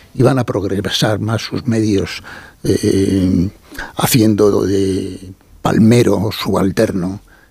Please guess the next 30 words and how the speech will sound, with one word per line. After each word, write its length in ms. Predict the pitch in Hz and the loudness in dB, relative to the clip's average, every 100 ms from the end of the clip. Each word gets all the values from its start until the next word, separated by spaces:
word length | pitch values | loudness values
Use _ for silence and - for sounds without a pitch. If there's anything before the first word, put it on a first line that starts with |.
| - | -18
de, 640 | 87 95 95 95 98 98 98 | -12 -6 -2 0 2 0 2
mediático 680 | 101 107 110 110 104 - 90 | 2 4 2 2 -4 -4 -4
del 180 | 90 92 | -4 -4
gobierno 720 | 95 92 92 95 107 98 - | -4 -4 -2 2 2 2 0
de 100 | 98 | 0
Pedro 240 | 95 92 | 0 0
Sánchez, 420 | 147 127 165 175 | 2 2 2 0
en 100 | 120 | -2
donde, 240 | 92 82 95 | 0 0 0
por 200 | - - | -2 0
cierto, 320 | 110 92 87 | 0 0 -2
tiene 300 | - 95 90 - | -2 -2 -4 -4
una 220 | 98 98 | 0 0
competencia 560 | 95 87 85 98 - 92 | 0 -2 0 0 0 0
durísima 540 | 95 98 - 107 104 | 0 0 0 -2 -2
por 180 | - 92 | 0 2
medios 320 | 87 92 85 | 2 2 0
mucho 240 | 95 - 87 | -2 -4 -4
más 140 | - | -2
potentes 560 | - - 117 165 - - - - - - - | -2 0 0 0 -2 -16 -18 -20 -20 -14 -2
que 280 | 120 120 - - _ | 0 0 -4 -18 _
tal. 180 | - 95 | -8 -4
Por 120 | 160 | 0
lo 100 | 175 | 2
tanto, 220 | 143 151 | 2 2
yo 160 | 131 107 | 2 0
creo 180 | 104 98 | -2 -4
que 80 | 92 | -2
Pablo 260 | 104 110 | -2 2
Iglesias 520 | 143 160 - 185 - | 4 4 2 -2 -2